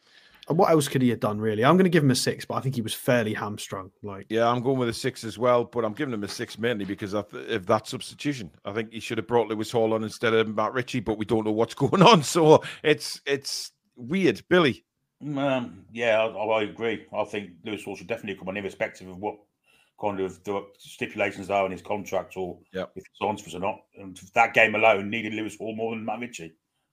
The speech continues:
Speaker 3: I'm gonna give him a five.
Speaker 2: Okay. Um, right, let's see who, uh,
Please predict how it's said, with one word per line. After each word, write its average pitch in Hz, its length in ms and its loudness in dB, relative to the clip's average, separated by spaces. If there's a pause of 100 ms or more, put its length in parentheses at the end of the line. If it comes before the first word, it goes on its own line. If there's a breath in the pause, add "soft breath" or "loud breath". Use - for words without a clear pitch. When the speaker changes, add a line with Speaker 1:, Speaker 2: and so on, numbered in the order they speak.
Speaker 3:
I'm 110 80 0
gonna 98 100 -6
give 92 80 -4
him 92 60 -6
a - 20 -4
five. 98 400 0 (1000)
Speaker 2:
Okay. 107 320 -10 (680 soft breath)
Um, 123 480 4 (120)
right, 151 420 6
let's 135 220 0
see 139 240 -4
who, 131 360 0
uh, 127 320 6